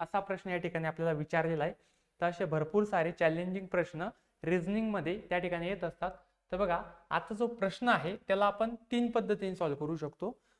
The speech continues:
तर पहिली पद्धत तुम्हाला ऑप्शन वाईज तुम्ही सॉल्व्ह करू शकतात, त्याच्यानंतर तुम्ही शॉर्ट ट्रिकने सॉल्व्ह करू शकतात आणि त्याच्याही नंतर तुम्ही इक्वेशन वाईज सॉल्व्ह करू शकतात. तर मी तुम्हाला हे जे उदाहरण आहे, ते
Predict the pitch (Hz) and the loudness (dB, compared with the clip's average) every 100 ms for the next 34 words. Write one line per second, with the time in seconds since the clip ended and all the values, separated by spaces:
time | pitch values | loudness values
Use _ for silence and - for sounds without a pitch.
0 | _ - 175 - 190 214 240 214 185 208 | _ -2 -2 2 0 0 0 -2 0 -2
1 | 208 202 202 185 175 - 202 202 202 208 | -2 -2 0 0 0 -2 -2 -2 -2 -4
2 | 202 190 156 156 165 170 147 175 185 _ | -2 0 0 0 -4 -4 -4 -4 -6 _
3 | _ _ - 165 196 190 196 190 202 196 | _ _ -4 -2 -2 -2 -2 -2 -2 -2
4 | 226 233 - 170 - 202 - 220 208 165 | -4 -4 0 0 2 -2 -2 -2 0 0
5 | 156 170 170 160 185 - _ _ - 160 | 0 -2 -4 -6 -4 -6 _ _ -10 -8
6 | 165 175 170 202 196 240 220 185 190 196 | -2 -2 2 2 2 2 0 0 -2 -2
7 | 220 196 - 196 202 185 175 - 151 139 | -6 -6 0 0 0 -4 -2 2 2 0
8 | 147 147 135 135 - 165 175 185 196 202 | -4 -6 -8 -8 -6 -6 -4 -2 0 0
9 | 143 156 180 214 190 185 180 185 151 196 | 0 -2 0 0 2 2 2 0 -2 -4
10 | - _ _ - | -6 _ _ -4